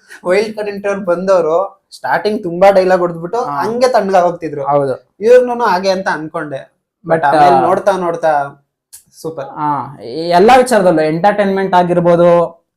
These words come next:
Speaker 2: ಆ, ಟಾಸ್ಕ್ ಆಗಿರ್ಬೋದು, ಮತ್ತೆ ಕಾಮಿಡಿ, ಆ, ಎಂಟರ್ಟೈನ್ಮೆಂಟ್ ಅದೇ again.
Speaker 1: ಹ್ಮ್.
Speaker 2: ಆ, ಮತ್ತೆ ಎಲ್ರ ಜೊತೆ, ಎಲ್ರ
Speaker 1: Serious
Speaker 2: ಜೊತೆನೂ
Speaker 1: situ-,
Speaker 2: ಚೆನ್ನಾಗಿರ್ತಾರೆ ಅವರು.
Speaker 1: ಸೀರಿಯಸ್ ಸಿಚುಯೇಷನ್ ಅಲ್ಲೂ ಏನಾದ್ರೂ
Speaker 2: ಹಾ.
Speaker 1: ಒಂದು ಕಾಮಿಡಿ ಮಾಡಿ ಎಲ್ಲರೂ
Speaker 2: ಹೌದು.
Speaker 1: ನಗಿಸ್ತಾರೆ.
Speaker 2: ಮತ್ತೆ ಅವ್ರಿಗೆ ಯಾರು ಇಷ್ಟ ಇರಲ್ಲ,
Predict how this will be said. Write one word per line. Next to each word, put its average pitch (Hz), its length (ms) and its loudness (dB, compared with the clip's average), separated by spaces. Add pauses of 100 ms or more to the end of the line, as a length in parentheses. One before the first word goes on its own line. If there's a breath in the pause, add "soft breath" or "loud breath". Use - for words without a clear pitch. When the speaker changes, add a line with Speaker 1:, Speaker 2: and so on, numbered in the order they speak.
Speaker 2:
ಆ, 151 200 2
ಟಾಸ್ಕ್ 196 440 0
ಆಗಿರ್ಬೋದು, 160 840 0 (140)
ಮತ್ತೆ 151 580 -2 (360)
ಕಾಮಿಡಿ, 180 720 2
ಆ, 147 340 -2
ಎಂಟರ್ಟೈನ್ಮೆಂಟ್ 160 600 -4
ಅದೇ 143 200 -6 (100)
again. 147 220 -8
Speaker 1:
ಹ್ಮ್. 147 540 -16
Speaker 2:
ಆ, 147 320 -2 (180)
ಮತ್ತೆ 220 180 -4
ಎಲ್ರ 208 260 6
ಜೊತೆ, 226 200 4
ಎಲ್ರ 165 260 2
Speaker 1:
Serious 254 200 6
Speaker 2:
ಜೊತೆನೂ 254 140 8
Speaker 1:
situ-, 262 160 2
Speaker 2:
ಚೆನ್ನಾಗಿರ್ತಾರೆ 190 520 2
ಅವರು. 156 220 2
Speaker 1:
ಸೀರಿಯಸ್ 240 280 -2
ಸಿಚುಯೇಷನ್ 214 480 -6
ಅಲ್ಲೂ 208 260 -4
ಏನಾದ್ರೂ 208 440 -2
Speaker 2:
ಹಾ. 208 60 2
Speaker 1:
ಒಂದು 185 520 0
ಕಾಮಿಡಿ 185 320 -2
ಮಾಡಿ 175 240 -4
ಎಲ್ಲರೂ 160 260 0
Speaker 2:
ಹೌದು. 151 180 2
Speaker 1:
ನಗಿಸ್ತಾರೆ. 151 380 -6
Speaker 2:
ಮತ್ತೆ 190 300 4
ಅವ್ರಿಗೆ 175 220 6
ಯಾರು 220 180 4
ಇಷ್ಟ 240 180 -2
ಇರಲ್ಲ, 233 280 6